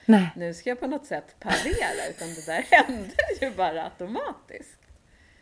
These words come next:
Speaker 1: Den kan konsten utan att man behöver göra något åt den på något sätt, utan den löser det av sig
Speaker 2: Ja.
Speaker 1: själv, kroppen.
Speaker 2: Precis, och den kan det även om man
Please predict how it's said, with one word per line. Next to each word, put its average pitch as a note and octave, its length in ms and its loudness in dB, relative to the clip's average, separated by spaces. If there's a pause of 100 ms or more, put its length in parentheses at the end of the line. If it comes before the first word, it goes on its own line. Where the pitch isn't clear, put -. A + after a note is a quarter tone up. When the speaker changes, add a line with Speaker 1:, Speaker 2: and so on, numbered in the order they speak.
(440)
Speaker 1:
Den G#3+ 300 12
kan C#4+ 500 10
konsten A3 680 4
utan A3 340 4
att F#3 120 0
man G3 140 2
behöver E3 800 4 (680)
göra G3+ 320 10
något G3 160 0
åt F3+ 280 2
den D4+ 180 8
på C#4+ 80 4
något B3 180 8
sätt, G#3 220 6
utan G#3 160 4
den G#3+ 160 8
löser G#3+ 320 10
det G3 100 10
av D4+ 40 12
sig C#4+ 120 12
Speaker 2:
Ja. A#3+ 80 10
Speaker 1:
själv, B3 200 8
kroppen. D#3+ 460 4 (800)
Speaker 2:
Precis, F#4+ 760 2
och A#3 180 0
den A#3 180 8
kan A#4 340 -2
det A#3+ 120 2
även G#3+ 400 2
om C4 100 0
man A4 180 0